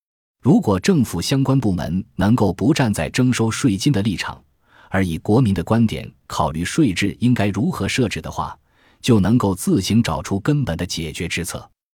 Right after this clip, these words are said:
关于这一点会在第六章详述。我个人倒是有个解决税金问题的方案，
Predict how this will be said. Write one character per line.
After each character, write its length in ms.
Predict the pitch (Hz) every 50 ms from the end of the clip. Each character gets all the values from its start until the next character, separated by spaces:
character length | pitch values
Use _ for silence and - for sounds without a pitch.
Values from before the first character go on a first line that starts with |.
| _ _ _ _ _ _
关 180 | - - - 247
于 140 | 113 120 113
这 120 | - -
一 140 | 247 214 -
点 320 | - 78 73 - 69 67
会 180 | - - - 95
在 160 | - 85 85
第 200 | 82 - 131 120
六 180 | 113 135 92 85
章 180 | - 95 95
详 220 | 92 - 78 71 -
述。 240 | - - 78 - _ _ _ _ _ _ _ _ _ _ _ _
我 160 | - 98 107
个 220 | 107 - 202 190 143
人 320 | 101 98 98 110 120 127
倒 220 | 123 - 139 113
是 100 | 104 -
有 160 | 110 101 90 82
个 100 | - 113
解 240 | 101 - - 82
决 160 | 82 - 98 110
税 300 | - - - 139 104 90
金 180 | - 147 151
问 140 | 139 123 95
题 140 | 87 - 90
的 100 | 90 85
方 220 | - - 107 113
案， 200 | 104 98 - -